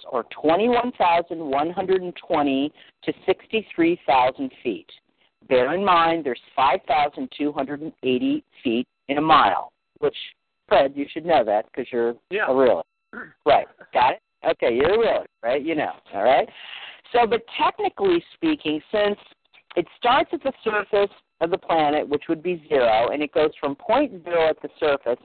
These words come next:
Speaker 1: up to sixty-three thousand feet. Above that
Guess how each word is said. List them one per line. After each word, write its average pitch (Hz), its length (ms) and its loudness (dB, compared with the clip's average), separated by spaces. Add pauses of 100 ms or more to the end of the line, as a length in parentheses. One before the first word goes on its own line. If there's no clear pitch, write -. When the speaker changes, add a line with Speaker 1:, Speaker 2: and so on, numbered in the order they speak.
Speaker 1:
up 165 160 -2
to 196 100 0 (120)
sixty-three 156 720 -2 (400)
thousand 147 400 0 (100)
feet. 120 380 -2
Above 214 640 0 (500)
that 139 260 0